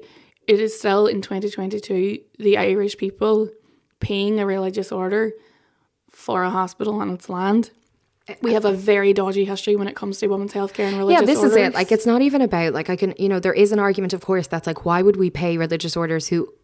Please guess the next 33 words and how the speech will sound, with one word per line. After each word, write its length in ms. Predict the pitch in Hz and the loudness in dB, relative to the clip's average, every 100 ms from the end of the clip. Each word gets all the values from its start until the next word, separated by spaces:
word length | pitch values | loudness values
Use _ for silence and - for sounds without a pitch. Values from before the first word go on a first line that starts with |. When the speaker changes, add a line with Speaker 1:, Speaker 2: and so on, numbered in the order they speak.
| 190 | 0
Speaker 2:
who, 280 | 190 175 - _ _ _ _ _ _ _ _ _ | 0 0 -8 _ _ _ _ _ _ _ _ _
I'm 140 | 180 180 | -6 -2
no 160 | 190 | 0
expert, 540 | 240 254 - 175 160 170 | 0 -2 -2 0 0 0
but 200 | 165 - | -4 -6
I'm 320 | 170 165 165 170 | -6 -4 -4 -2
pretty 220 | 202 226 | -2 0
sure 180 | 240 196 | 0 2
they 140 | 165 | 2
still 260 | 165 165 165 | -2 -2 -2
have 160 | 165 | -2
some 180 | - 208 | 0 2
bills 460 | 214 190 160 165 - - | 4 4 2 -2 -6 -4
Speaker 1:
Mm-hmm. 260 | 233 220 214 | -4 -2 0
Speaker 2:
when 140 | 185 | 0
it 100 | 175 | 0
comes 320 | 180 170 165 | -2 -4 -4
to, 400 | - 185 170 165 - | -4 -2 0 -2 -2
um, 400 | 165 160 165 156 | -2 -4 -6 -6
you 80 | 185 | -6
know, 120 | 160 | -6
compensating 580 | - 175 185 180 165 160 | -4 -4 -4 -4 -4 -4
people 300 | 165 156 151 | -4 -4 -6
for 240 | - 156 | -4 -4
the 80 | 151 | -4
treatment 320 | 151 170 147 | -4 -4 -4
that 100 | 160 | -6
they 140 | 156 160 | -6 -4
received 340 | 151 165 156 | -4 -6 -6
at 80 | 151 | -6
their 160 | 143 147 | -6 -6
hands. 420 | 143 131 139 185 | -6 -6 -6 -4
Speaker 1:
Mm-hmm. 300 | 240 233 | -2 -2